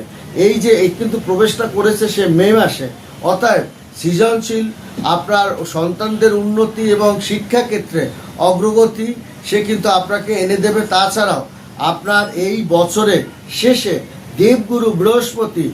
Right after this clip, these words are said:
কর্কট রাশির মধ্যে, মধ্য দিয়ে দ্রুত সে গমন করবে। তার মধ্যে মিথুন রাশিতে সে কিন্তু প্রবেশ করবে। এর ফলে আপনার স্বাস্থ্য,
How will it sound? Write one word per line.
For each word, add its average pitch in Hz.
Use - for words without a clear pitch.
কর্কট 190
রাশির 202
মধ্যে, 175
মধ্য 202
দিয়ে 202
দ্রুত 214
সে 226
গমন 165
করবে। 123
তার 185
মধ্যে 220
মিথুন 208
রাশিতে 220
সে 196
কিন্তু 180
প্রবেশ 190
করবে। 226
এর 254
ফলে 175
আপনার 180
স্বাস্থ্য, 202